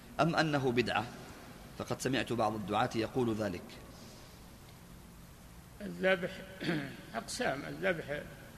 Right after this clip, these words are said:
Speaker 2: للحم والأكل اللحم هذا مباح، ليس فيه أجر وليس فيه إثم، مباح إذا كان يذبح لأجل اللحم. والذبح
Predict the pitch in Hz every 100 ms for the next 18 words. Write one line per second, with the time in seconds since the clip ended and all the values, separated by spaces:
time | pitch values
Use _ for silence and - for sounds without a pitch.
0 | - - - - - - 165 165 170 185
1 | - 170 160 143 147 160 160 170 147 190
2 | 233 262 254 208 175 143 139 - - -
3 | - - - - - - - - - -
4 | 262 190 170 151 160 147 170 208 247 214
5 | 185 175 185 170 175 175 175 147 151 214
6 | 202 131 - - - - - - - 143
7 | 151 170 175 170 185 196 196 156 175 175
8 | 165 170 175 175 - 139 156 - - -
9 | - - - - - - - - - -
10 | - - - - - - - - 226 220
11 | 180 208 214